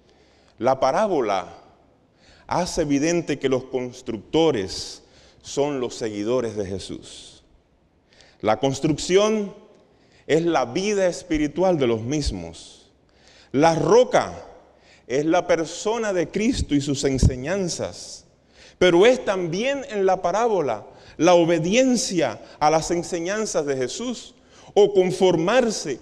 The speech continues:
a los principios éticos del reino de Dios. La tormenta son las dificultades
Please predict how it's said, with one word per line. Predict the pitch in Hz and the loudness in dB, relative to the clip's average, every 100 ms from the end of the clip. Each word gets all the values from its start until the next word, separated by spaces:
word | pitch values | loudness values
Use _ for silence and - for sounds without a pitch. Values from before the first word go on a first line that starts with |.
| - - | -14 -4
a | 156 | 2
los | 175 175 | 4 2
principios | 180 165 156 147 - 262 202 190 180 - - - | 0 -2 -2 -4 -4 -4 -2 -4 -4 -10 -20 -2
éticos | 247 254 233 165 143 110 - - | 2 2 0 0 -2 -2 -12 -4
del | 147 175 | 4 4
reino | 143 156 208 170 139 | 4 4 4 4 2
de | 120 | 2
Dios. | 107 117 87 80 - - - _ _ - - | 2 0 -2 -8 -18 -20 -20 _ _ -20 -2
La | 107 107 | -2 2
tormenta | 117 117 196 202 131 85 82 - - _ _ _ _ | 2 4 2 2 0 -4 -8 -18 -20 _ _ _ _
son | - 131 139 | -2 0 0
las | 127 | 0
dificultades | 131 - 123 123 120 151 175 185 170 - - | -2 -4 -2 -2 2 2 2 0 -4 -10 -14